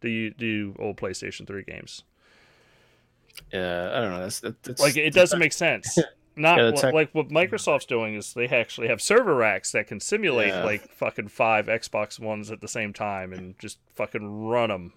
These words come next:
Speaker 1: and pop 'em up and down as they need be, as need be.
Speaker 2: Right.
Speaker 1: Now, what Google's doing, honestly, is not all that impressive 'cause, like, they, they popped up, they,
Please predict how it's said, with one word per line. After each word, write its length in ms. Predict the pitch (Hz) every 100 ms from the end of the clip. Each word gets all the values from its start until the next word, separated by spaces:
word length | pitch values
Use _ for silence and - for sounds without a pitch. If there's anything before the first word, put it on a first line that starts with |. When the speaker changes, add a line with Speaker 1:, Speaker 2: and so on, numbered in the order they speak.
| -
Speaker 1:
and 280 | 107 95 92 _ -
pop 220 | 135 120
'em 80 | 110
up 160 | 135
and 100 | 131
down 240 | 120 113 101
as 80 | 95
they 80 | 101
need 260 | 101 95
be, 100 | - - -
as 140 | 104
need 180 | 107 98
be. 320 | 98 95 - _ _ _ _ _ _ _
Speaker 2:
Right. 260 | - 92 90
Speaker 1:
Now, 160 | 127 123
what 380 | 135 135 160
Google's 400 | 143 202 262 226
doing, 720 | - 127 120 117 113 117 156 -
honestly, 720 | 131 127 127 - 123 120 110 _ _ _
is 180 | - 120
not 280 | 120 123 127
all 220 | 117 117 123
that 220 | 135 143
impressive 720 | 151 160 175 185 208 208 196 _
'cause, 260 | 147 127 135
like, 160 | 131
they, 160 | 170 165
they 180 | - 175
popped 320 | - 175 180
up, 140 | 151 -
they, 200 | 156